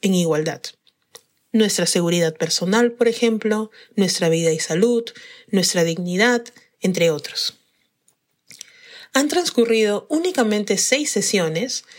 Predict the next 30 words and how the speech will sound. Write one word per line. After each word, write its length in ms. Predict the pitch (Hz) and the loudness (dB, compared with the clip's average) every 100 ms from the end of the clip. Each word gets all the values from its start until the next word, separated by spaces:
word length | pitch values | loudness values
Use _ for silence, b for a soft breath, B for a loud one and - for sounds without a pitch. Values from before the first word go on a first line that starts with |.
| B B B | B B B
y 80 | |
mis 180 | 226 233 | 2 2
estudiantes 640 | 226 - 220 262 294 254 | 0 2 2 2 2 0
ya 260 | 190 254 320 | 2 0 2
han 100 | 302 | 2
entendido 760 | 254 214 185 185 190 185 185 185 - | 2 0 -2 0 0 0 -2 -4 -4
qué 240 | 277 311 | -2 0
es 100 | 320 | 0
el 120 | 302 | 0
fenómeno 520 | 240 180 190 202 208 185 | 0 -2 0 0 0 2
legal 400 | 170 175 202 202 | 2 2 2 0
de 60 | |
la 80 | 196 | 0
discriminación 1080 | 165 160 - 165 156 147 - 180 202 247 - B B B B | 0 -2 -4 -4 -4 -2 -2 -2 -4 -6 -10 B B B B
y 80 | 240 | -2
cómo 240 | 233 302 | 0 0
se 140 | 359 339 | 0 -2
diferencia 680 | 311 - 185 202 196 233 | 0 0 0 0 0 0
de 80 | 208 | 0
los 160 | 175 - | -2 -2
fenómenos 460 | 180 175 208 220 | -2 0 2 2
sociales 760 | 208 170 202 196 196 220 220 - | 0 0 0 2 2 2 0 -2
de 140 | 175 | -4
racismo, 760 | 165 143 - 240 226 208 208 208 _ _ _ _ _ _ _ - | -4 -4 0 0 0 -2 -4 -8 _ _ _ _ _ _ _ -10
sexismo, 920 | - 202 - - 247 233 220 214 214 | -6 -4 -2 0 0 0 -4 -6 -6
clasismo 760 | 208 185 - 254 254 254 269 269 | -6 -6 -2 0 0 0 -2 0
y 140 | 208 | 0
homolesbotransfobia, 1400 | 196 190 185 185 180 190 180 180 170 - 277 302 330 359 370 | 0 0 -4 -4 -4 -4 -4 -2 -2 0 0 0 0 -2 -2
entre 340 | 220 208 180 | -2 0 0
otros. 560 | 170 196 - - - - | -2 -4 -8 -6 -6 -8